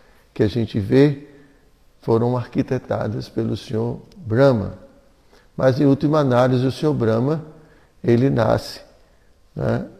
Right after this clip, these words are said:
do Senhor Vishnu, Garbhodakashai Vishnu. Então, aqui o Senhor Brahma tá falando, né, assim, ah,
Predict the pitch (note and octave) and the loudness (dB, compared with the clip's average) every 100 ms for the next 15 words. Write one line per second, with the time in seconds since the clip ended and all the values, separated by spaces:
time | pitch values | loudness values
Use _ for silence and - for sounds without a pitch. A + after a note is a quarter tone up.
0 | - C4+ B2 G#2+ B2+ G2 A#2 E3+ - A#2 | -16 -10 -8 -8 -6 -4 0 0 -2 -12
1 | F2+ - _ - - C#3+ B2 A#2+ A#2 G#2 | -14 -16 _ -20 -14 -4 -2 0 -2 -2
2 | A2 G#2 G2+ A#2 A2 C3 D#3 D#3 - - | -4 -6 -6 -4 -2 0 0 -2 -12 -12
3 | - - - - _ _ _ _ _ _ | -16 -20 -20 -20 _ _ _ _ _ _
4 | _ _ _ _ - - - - - _ | _ _ _ _ -20 -20 -20 -20 -20 _
5 | A#2+ D3 C#3 C#3 D#3 D#3 D3 C3 C#3+ D3+ | 4 6 6 6 2 6 6 10 10 10
6 | D3 C#3+ D3 C#3 D3 D3+ A#2 - - - | 8 6 8 10 10 8 6 2 -6 -10
7 | - A#2 B2+ A#2+ G#2+ G2+ - - - - | 0 2 4 4 2 -2 -12 -20 -20 -20
8 | - - - - A2+ - D3 B2+ - - | -20 -20 -10 -2 0 6 6 6 2 -6
9 | - - _ _ _ _ _ _ - A2 | -20 -20 _ _ _ _ _ _ 0 4
10 | G#2 G2 G2 - | 4 2 -2 -6